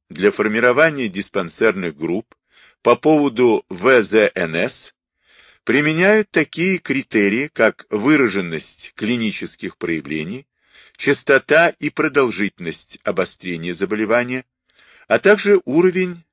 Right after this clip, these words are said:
функционального состояния, адаптированность организма. Адаптационный потенциал А П, система кровообращения рассматривается как объективный индикатор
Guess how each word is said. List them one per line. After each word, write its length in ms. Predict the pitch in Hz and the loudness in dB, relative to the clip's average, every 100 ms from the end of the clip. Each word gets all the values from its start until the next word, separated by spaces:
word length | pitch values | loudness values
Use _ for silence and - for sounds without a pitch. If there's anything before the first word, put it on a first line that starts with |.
| _ | _
функционального 920 | - 120 104 - 92 92 147 165 156 | -8 -6 -6 -4 -2 2 0 0 -8
состояния, 880 | 151 - - 147 107 73 64 62 60 _ _ _ _ _ - | -8 -10 -8 -6 -6 -8 -12 -16 -20 _ _ _ _ _ -2
адаптированность 1080 | 110 101 - - 156 156 151 147 - - | 2 2 0 -6 -4 -4 -6 -12 -14 -10
организма. 680 | 110 110 107 67 62 - 62 _ _ _ _ _ _ _ _ _ - | -8 -6 -8 -10 -20 -20 -20 _ _ _ _ _ _ _ _ _ 2
Адаптационный 1120 | 123 135 - 151 139 - 170 180 165 156 135 | 4 4 2 0 -2 0 0 0 -2 -4 -4
потенциал 840 | - - 120 101 92 85 92 127 _ _ | -4 -2 -4 -2 0 2 2 -2 _ _
А 160 | 131 139 | -2 -2
П, 360 | - 143 143 - _ _ _ _ _ | 0 0 0 -8 _ _ _ _ _
система 640 | - 135 139 - 160 143 123 | -10 -4 -4 0 0 2 0
кровообращения 1120 | 110 98 90 78 78 - - 78 95 160 - - | 2 2 2 0 -6 -6 -8 -8 -8 -10 -14 -4
рассматривается 1080 | 104 101 - 90 101 - 151 175 - 156 | -2 -2 -4 -2 -2 -2 -4 -4 -6 -12
как 320 | - 101 - - | -4 -6 -6 -4
объективный 840 | 107 107 - - 151 135 95 82 - | -4 -2 -6 -6 -6 -4 -4 -6 -8
индикатор 840 | 87 78 73 87 120 - 160 | -14 -12 -8 -2 -2 -2 -10